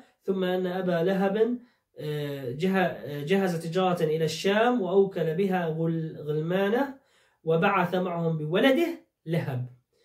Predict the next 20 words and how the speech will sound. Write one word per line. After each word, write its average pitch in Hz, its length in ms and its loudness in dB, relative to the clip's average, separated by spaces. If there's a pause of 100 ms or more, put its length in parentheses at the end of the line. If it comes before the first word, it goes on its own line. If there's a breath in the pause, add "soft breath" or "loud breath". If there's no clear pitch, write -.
(320 soft breath)
إلى 220 180 8
آخره. 220 600 2
بعدين 226 260 4
بقول 208 260 0
لك 202 180 -2
إن، 185 160 -4
إن 170 500 -4
نقبل 185 340 -2
فكرة 180 380 -2
أن 170 60 0
الله، 175 480 0
آه، 175 160 0
بقول 165 280 2
لك 190 120 2
هسه 185 180 -4
عن 165 160 -4
قضية 175 360 0
ال-، 139 340 -4
سب 151 360 -4
الناس. 151 800 -2